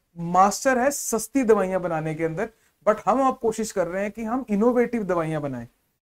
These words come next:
हम नई दवाइयों की तरफ जाएं, राइट? तो फार्मास्यूटिकल सेक्टर के लिए एक स्कीम है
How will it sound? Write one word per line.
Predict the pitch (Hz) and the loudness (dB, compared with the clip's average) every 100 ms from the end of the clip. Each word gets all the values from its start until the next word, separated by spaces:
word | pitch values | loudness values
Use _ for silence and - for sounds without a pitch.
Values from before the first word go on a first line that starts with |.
| _ | _
हम | 202 220 | 0 2
नई | 196 220 | 2 4
दवाइयों | 220 208 196 196 | 4 4 2 -2
की | 196 | -4
तरफ | 180 165 | -4 -4
जाएं, | 160 170 240 _ _ | -4 -4 -8 _ _
राइट? | 175 254 - _ - | -2 -2 -4 _ -10
तो | 254 | -2
फार्मास्यूटिकल | 220 214 233 294 269 269 262 | 2 4 4 0 -2 -2 -2
सेक्टर | 269 220 - 226 | 0 -4 -4 -4
के | 226 | -4
लिए | 233 247 | -4 -4
एक | 226 - | -4 -6
स्कीम | - 220 269 294 | -6 0 2 2
है | 190 247 | 0 -2